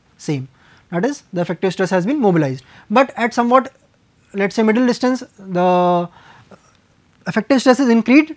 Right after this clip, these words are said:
increased, but it has not increased to the total stress value, because the pore water has not ultimately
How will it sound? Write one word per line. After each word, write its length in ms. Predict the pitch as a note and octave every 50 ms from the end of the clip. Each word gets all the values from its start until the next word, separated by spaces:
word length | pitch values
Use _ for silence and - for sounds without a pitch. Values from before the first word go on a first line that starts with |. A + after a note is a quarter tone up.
| _ _
increased, 440 | - F#3+ G3 F#3 A3+ B3+ D4 D4 - - -
but 300 | F#3 E3+ A#3 D4 D4 C#4+ - -
it 100 | G#3+ G#3+
has 120 | B3 A#3 G3
not 240 | G3+ G#3 B3+ C4
increased 380 | C4+ A#3+ G#3+ A#3 B3 A#3 - -
to 180 | D#4 F4 G4 - _ _ _ _
the 260 | - F3 A3 D4 F4+ - -
total 260 | G#3 G3+ F#3+ D#4 F#4 F#4+ -
stress 300 | - - A#3 C#4+ C#4+ -
value, 420 | _ - E3 D#3 C#3+ C3+ C3+ D3 - _ - - -
because 260 | - G#3 G3+ C#4 D4
the 80 | D4 F4
pore 220 | - B3+ B3+ C#4
water 220 | C#4+ C4+ C4+ C4 D4
has 160 | B3+ B3+ A3+
not 320 | A3+ A#3+ C#4 D4 C#4 - - -
ultimately 580 | G3+ G#3 G3 A#3 A3 A3 G#3+ - C4 E4+ F4